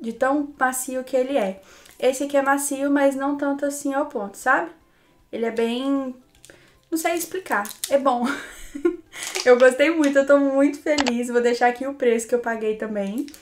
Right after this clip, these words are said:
pra quem não quiser ir no outro vídeo. Mas vão no outro vídeo que tá legal, porque eu comprei outras coisas também. E agora a gente vai, gente, pra base, que eu tô doida pra testar. Eu tô com muito medo de não ser a minha cor. Meu Deus, eu espero que seja, que senão eu vou ficar muito triste. Gente, aqui em Portugal é tão baratinho as coisinhas. Esse kit de esponjinha foi três euros, a base é oito euros.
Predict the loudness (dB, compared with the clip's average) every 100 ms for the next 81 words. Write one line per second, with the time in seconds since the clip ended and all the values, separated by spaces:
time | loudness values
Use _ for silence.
0 | -20 -8 -6 -4 -4 -4 -4 -4 -4 -6
1 | -8 -8 -8 -6 -2 -2 -2 -6 -8 -6
2 | -8 -8 -8 -4 -2 0 0 0 -6 -6
3 | -4 -4 -4 -8 -4 -2 -2 -2 -4 -6
4 | 2 4 4 4 6 4 4 2 6 6
5 | 6 0 -4 -4 0 2 4 4 4 0
6 | -2 -2 2 2 4 6 8 8 6 4
7 | 2 2 2 2 0 -2 0 0 0 -2
8 | -2 -2 0 0 0 -2 -2 -2 -2 -2
9 | -2 0 0 2 -2 -4 -6 -6 -4 -2
10 | -2 -2 -2 -2 -4 -4 -4 -4 -6 -4
11 | -4 -4 -4 -8 -4 -4 -2 -6 -8 -6
12 | -6 -6 -10 0 0 2 0 0 -4 -2
13 | -4 -2 2 4 4 0 0 0 0 -4
14 | -8 -6 -6 -6 -4 -6 -4 -6 -6 -8
15 | -10 -10 -10 -6 -4 -2 -2 -4 -2 0
16 | 0 0 0 0 -4 -4 -2 0 0 0
17 | 0 -2 -2 -4 -2 -2 -4 -6 -10